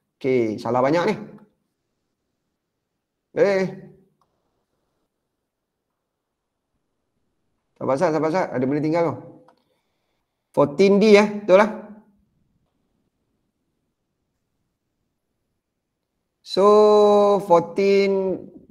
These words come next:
minus fourteen, twenty-nine. So, fifteen D left hand side, right hand side, thirty. Betul lah? D two.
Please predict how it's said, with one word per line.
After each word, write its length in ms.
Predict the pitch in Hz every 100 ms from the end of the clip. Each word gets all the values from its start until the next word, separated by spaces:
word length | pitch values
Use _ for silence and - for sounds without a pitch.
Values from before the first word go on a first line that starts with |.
| _ _
minus 480 | - 123 143 165 156
fourteen, 480 | 156 147 180 180 180
twenty-nine. 560 | 156 151 160 170 175
So, 240 | 170 160 147
fifteen 560 | 151 147 156 156 156
D 240 | 156 175 165
left 160 | 147
hand 160 | 147 147
side, 320 | 156 175 - - -
right 240 | 120 131 131
hand 100 | 147
side, 380 | 175 175 170 147
thirty. 560 | 139 156 175 190 - - _ _ _ _ _ _ _ _ _ _
Betul 160 | 180 196
lah? 320 | 160 - - _ -
D 320 | 139 190 190
two. 400 | 185 135 -